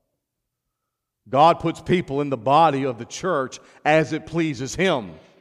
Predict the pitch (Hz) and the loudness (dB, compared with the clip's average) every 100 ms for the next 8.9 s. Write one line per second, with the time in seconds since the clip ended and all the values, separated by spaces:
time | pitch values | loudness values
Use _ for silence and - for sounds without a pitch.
0 | _ _ 131 160 170 160 160 165 156 135 | _ _ 4 8 8 6 -2 0 0 0
1 | 135 113 170 147 107 87 - _ _ 147 | -4 2 4 2 -2 -8 -16 _ _ 2
2 | 143 143 147 - 165 151 139 - 139 120 | 2 2 -4 0 0 2 -4 -4 -2 -2
3 | 85 76 _ _ _ _ _ _ _ _ | -6 -16 _ _ _ _ _ _ _ _
4 | _ _ _ _ _ _ _ _ _ _ | _ _ _ _ _ _ _ _ _ _
5 | _ _ _ _ _ _ _ _ 127 139 | _ _ _ _ _ _ _ _ -4 -4
6 | 135 - 208 220 220 202 - - _ _ | -4 -4 2 4 4 2 -8 -20 _ _
7 | _ - 165 151 131 180 196 135 98 85 | _ -8 -4 -4 2 4 4 0 -10 -12
8 | - 156 156 156 190 190 123 - | -4 -2 -2 -4 0 0 -2 -8